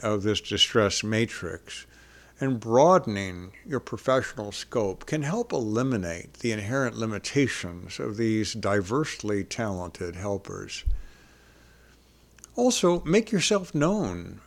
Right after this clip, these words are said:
as a referral resource. Reach out to healthcare organizations who employ these physicians and other clinicians and offer your services.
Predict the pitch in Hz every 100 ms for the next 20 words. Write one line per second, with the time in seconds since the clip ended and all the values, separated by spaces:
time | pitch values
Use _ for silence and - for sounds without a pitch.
0 | - 139 135 113 135 127 127 127 123 -
1 | 143 131 123 110 156 151 - 98 95 160
2 | 214 220 226 226 147 110 120 - 120 110
3 | 113 104 101 101 104 95 98 90 - 120
4 | 107 - 151 147 135 107 104 - - 107
5 | 113 110 - 107 104 98 101 - 110 107
6 | - 110 117 113 - 107 147 170 214 214
7 | 226 214 - 226 247 202 - 90 -